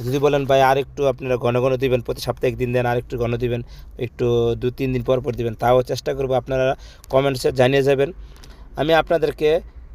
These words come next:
যে আস্তে আস্তে সবসময় করি, চেষ্টা করি যে সঠিক দামটা জানানোর জন্য। আমি সৌদি আরবের রিয়াদে আছি, তো রিয়াদের যে বাতা মার্কেটের, ইউমানি মার্কেটের যে ভিডিওটা দেখলে আপনাদেরকে দেখালাম, যে মার্কেটের ভিতরে দু-, রাস্তা গাড়ি পার্কিং করার পরে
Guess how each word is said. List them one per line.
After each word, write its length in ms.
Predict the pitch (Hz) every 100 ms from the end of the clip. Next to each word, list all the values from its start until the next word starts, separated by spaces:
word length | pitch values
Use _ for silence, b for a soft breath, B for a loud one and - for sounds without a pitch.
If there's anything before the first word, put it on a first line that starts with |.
| - -
যে 140 | 143
আস্তে 340 | 139 127 117 143
আস্তে 240 | 123 156
সবসময় 400 | 131 143 - 160
করি, 200 | 139 151
চেষ্টা 360 | 127 151 - 170
করি 220 | 170 156
যে 200 | 135 170 - b b
সঠিক 420 | - 135 131 143 - -
দামটা 260 | 123 123
জানানোর 360 | 120 123 131 127
জন্য। 300 | 131 131 139 - b b -
আমি 180 | 120 120
সৌদি 260 | 131 123
আরবের 240 | 127 127 120
রিয়াদে 320 | 123 127 127
আছি, 280 | 123 - 120
তো 160 | 120
রিয়াদের 460 | 117 120 123 127 117
যে 360 | 120 120 120 120
বাতা 240 | 120 135
মার্কেটের, 560 | 123 117 - 123 127 139 - B B -
ইউমানি 360 | 123 123 127
মার্কেটের 440 | 123 123 127 120 120
যে 160 | 127
ভিডিওটা 360 | 123 127 120 120
দেখলে 300 | 123 117 127
আপনাদেরকে 360 | 120 127 120
দেখালাম, 340 | 123 123 123 120
যে 120 | 120
মার্কেটের 360 | 113 104 120 117
ভিতরে 200 | 117 113
দু-, 220 | 110 120
রাস্তা 380 | 117 110 117 117
গাড়ি 280 | 120 120
পার্কিং 340 | 120 117 110 123
করার 200 | 127 127
পরে 220 | 120 131